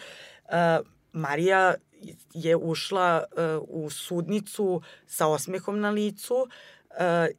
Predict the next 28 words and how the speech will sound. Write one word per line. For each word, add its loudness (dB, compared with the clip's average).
druge 0
žene -4
koje -2
su -12
tu -8
došle 0
da -4
svedoče, -2
jedna 0
od -2
njih, -4
Daniela, 2
je 0
nakon 2
te 0
naše 0
akcije 2
odlučila 0
da -4
izađe -4
u -2
javnost 0
i -6
da 2
ne -2
samo -2
pred -8
sudom, -2